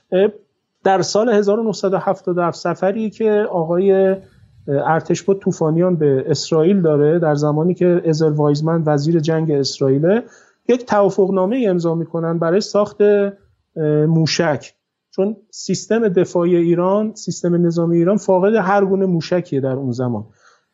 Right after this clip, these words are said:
و عملاً سیستم سیستم ناقصیه و نمی‌تونه در یک جنگ از پس ارتش عراق بر بیاد، چون عراق در اون زمان، اه، در حال مجهز شدن به موشک‌های اسکاد روسی بود و شاه همچین موشک‌هایی نداشت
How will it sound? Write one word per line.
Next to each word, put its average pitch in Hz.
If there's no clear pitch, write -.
و 151
عملاً 170
سیستم -
سیستم 214
ناقصیه 175
و 143
نمی‌تونه 175
در 156
یک 170
جنگ 190
از 165
پس 180
ارتش 165
عراق 165
بر 165
بیاد، 139
چون 196
عراق 180
در 175
اون 185
زمان، 190
اه، 147
در 160
حال 165
مجهز 160
شدن 175
به 190
موشک‌های 170
اسکاد 180
روسی 151
بود 185
و 160
شاه 190
همچین 175
موشک‌هایی 170
نداشت 185